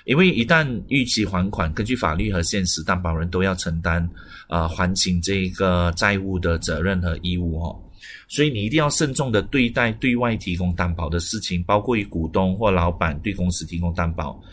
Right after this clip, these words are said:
股东本来就是出资为有限公司承担有限责任，你实际上不应该轻率的为公司提供担保，可能会使股东或老板对公司押上全部的身家，进而丧失有限责任哦。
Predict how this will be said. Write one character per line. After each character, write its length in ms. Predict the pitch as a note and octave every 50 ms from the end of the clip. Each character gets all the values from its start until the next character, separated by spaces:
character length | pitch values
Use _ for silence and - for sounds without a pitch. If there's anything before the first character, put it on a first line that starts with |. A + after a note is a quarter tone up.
| - - - - _ _
股 180 | - A#2 A2+ A2
东 260 | - D3+ D3 D3 D3
本 140 | - G2 F#2
来 140 | F#2 F#2+ G2+
就 160 | - - -
是 120 | - C3+
出 240 | - - - B2+ A#2+
资 280 | A2+ - - F#2+ F#2+ F#2+
为 340 | G2 A2 A#2 A2+ A2 G#2+ F2+
有 140 | C#2+ F2 E2
限 160 | E2 - A2
公 140 | G#2 F#2+ F#2
司 140 | F2+ F2+ E2
承 160 | - F2+ E2+
担 120 | F2+ F2+
有 80 | F2 D#2+
限 240 | D#2 - G#2 F#2 F2
责 220 | E2+ - E2 E2+
任， 220 | F2+ F#2+ F2+ E2+ D#2+ - - - - - - - - -
你 360 | - F#2+ F#2 F2+ F2+ F2+ F2+ F2
实 180 | - - G2
际 100 | G2 A2+
上 240 | A#2 - B2+ A#2+ A#2+
不 180 | A2+ - B2+ B2
应 160 | G#2+ G2 F2+
该 140 | F2+ F#2+ F#2
轻 260 | F#2 - G2 F#2 F2+
率 200 | - A#2 G#2+ F#2
的 80 | F2+ E2+
为 180 | F#2 G#2 G2
公 240 | F2+ - F2 F2 E2+
司 220 | E2 - - E2+
提 120 | D#2 - E2
供 140 | F2 F2+ E2+
担 180 | F2 E2 E2 D#2+
保， 260 | E2+ D#2+ C#2+ - - - - - - - - _
可 140 | - A#2 G2+
能 100 | G#2 A2
会 140 | C#3+ D3 B2+
使 180 | - - F2+
股 200 | E2+ - E2+ F2
东 100 | G#2 G2+
或 160 | G2+ A2 G#2
老 100 | F#2 F2
板 160 | F2 F2 E2 D#2+
对 140 | F#2+ G2+
公 180 | F2+ - F2+ F2
司 160 | E2+ - F2 F2
押 120 | F2 D#2+
上 180 | E2 G2 F#2 F2+
全 240 | F2 - E2 D#2+
部 120 | E2 F#2+ F2+
的 100 | D#2 D2+
身 180 | - E2+ E2 D#2
家， 180 | - E2 D#2+ D#2
进 240 | - - G2 F2+ E2
而 60 | D#2+
丧 240 | - - F#2 F#2 F2
失 240 | - - E2 D#2+
有 260 | D2 C#2+ D#2+ D#2 - -
限 260 | - - A2+ G2 E2+
责 220 | D#2+ - D#2 D#2
任 160 | E2+ F2 E2 E2
哦。 200 | F2 D#2+ A#1 -